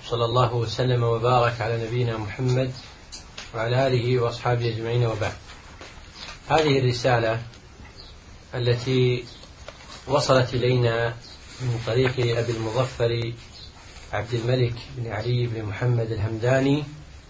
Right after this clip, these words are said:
هي من الكتب الصغيرة التي أملاها الإمام المبجل، إمام أهل السنة بحق، أبو عبد الله أحمد بن محمد بن حنبل.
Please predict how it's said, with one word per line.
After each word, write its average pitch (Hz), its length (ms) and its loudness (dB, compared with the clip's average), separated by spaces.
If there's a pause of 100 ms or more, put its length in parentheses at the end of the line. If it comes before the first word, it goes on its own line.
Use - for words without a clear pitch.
(720)
هي 139 480 6 (400)
من 127 200 4
الكتب 127 520 0 (1120)
الصغيرة 123 760 4 (1000)
التي 131 400 2
أملاها 139 1200 8
الإمام 135 600 2
المبجل، 131 840 4 (600)
إمام 120 380 4
أهل 113 260 0
السنة 123 480 0
بحق، 120 440 2 (1160)
أبو 117 220 2
عبد 117 240 4
الله 123 400 4
أحمد 117 260 -4
بن 113 260 -6
محمد 120 400 2 (140)
بن 104 100 -2
حنبل. 107 500 -2